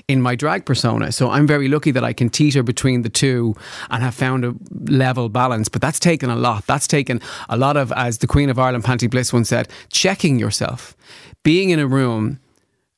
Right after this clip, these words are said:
and being very careful as to how you speak, whether you're too sassy, whether your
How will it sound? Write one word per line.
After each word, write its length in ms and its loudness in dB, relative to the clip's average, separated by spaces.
and 160 2
being 200 2
very 240 2
careful 360 0
as 140 0
to 180 2
how 200 2
you 220 0
speak, 480 0
whether 200 4
you're 360 0
too 240 2
sassy, 460 2
whether 240 2
your 100 0